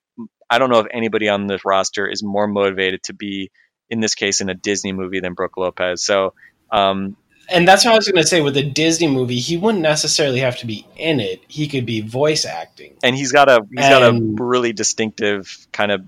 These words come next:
Speaker 1: just
Speaker 2: Yes,
Speaker 1: unmistakably
Speaker 2: yes.
Speaker 1: sort of bizarre voice. So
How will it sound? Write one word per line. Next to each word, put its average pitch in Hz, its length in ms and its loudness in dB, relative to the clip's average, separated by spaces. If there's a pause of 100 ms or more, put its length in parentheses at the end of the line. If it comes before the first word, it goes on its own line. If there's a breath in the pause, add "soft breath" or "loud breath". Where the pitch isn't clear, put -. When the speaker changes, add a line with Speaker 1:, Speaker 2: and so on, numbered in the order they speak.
(140)
Speaker 1:
just - 340 -8
Speaker 2:
Yes, 127 340 0
Speaker 1:
unmistakably 101 680 -2
Speaker 2:
yes. 95 240 -4
Speaker 1:
sort 104 180 0
of 98 100 -6
bizarre 92 360 0
voice. 95 320 0
So 92 320 -2